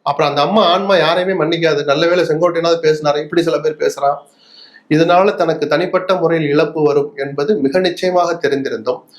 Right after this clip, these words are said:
கட்சியின் நலனுக்காகன்னு சொல்லி அவர் பேசினப்போ, அவர் அன்னைக்கு பேசின வார்த்தையில, "எனக்கு இவ்வளவெல்லாம் நீங்க தொடர்ந்து தோல்வியை சந்திக்கிறீங்க, நீங்க ஒதுங்கிக்கங்க."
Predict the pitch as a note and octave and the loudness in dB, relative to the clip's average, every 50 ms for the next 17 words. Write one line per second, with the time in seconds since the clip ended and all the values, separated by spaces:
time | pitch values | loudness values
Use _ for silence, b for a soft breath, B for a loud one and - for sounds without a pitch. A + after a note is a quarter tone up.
0 | b b b b b b b _ _ - F3+ F3 - - - B3 B3 A#3+ G#3+ F#3 | b b b b b b b _ _ -4 -4 -4 -4 -4 -2 0 0 2 2 2
1 | F#3 F#3 F#3+ F3 - F3+ E3+ E3+ E3+ F3+ F3+ F3+ E3+ - - E3 E3 E3 E3 D#3 | 2 2 0 0 2 2 2 2 2 0 0 -2 -2 0 0 2 2 4 4 4
2 | D3+ D3+ D3 D3+ D3+ D3+ D3+ C#3+ A#2+ C3 B2 D3 D3+ C3 C3 C3+ B2+ B2+ B2 B2+ | 4 4 4 2 4 2 2 0 0 0 2 2 2 2 0 0 -2 -2 -6 -2
3 | - D#3+ E3+ - - G3 F3+ D#3 D#3+ D#3+ E3+ D#3+ D#3+ D#3 E3 F3 E3+ D#3 C#3+ D3 | 0 0 0 2 2 2 2 2 2 0 0 0 0 0 2 4 4 4 4 2
4 | C#3 C3+ C3 C#3+ D3+ D3+ D3 D#3+ F#3 F#3 F#3 F3 D#3+ - D#3 D#3 E3 F3 E3 D#3 | 0 0 0 2 2 4 4 4 2 2 0 -2 -2 0 0 0 0 0 0 0
5 | D#3+ D#3+ D#3+ D#3+ D#3 D3 D3+ D3 D3+ D3+ D3 C#3+ C#3 C#3 C#3 C#3+ - - _ _ | 0 2 2 0 0 0 0 -2 -2 -2 -4 -2 0 -2 -2 -2 -4 -10 _ _
6 | _ C#3+ C#3+ D3+ D#3 D3+ D3 C#3+ D3+ E3 F3 F3 E3+ C#3+ C#3 C3+ C3+ - | _ -4 -2 0 2 4 4 4 4 2 2 0 0 0 0 -2 -4 -6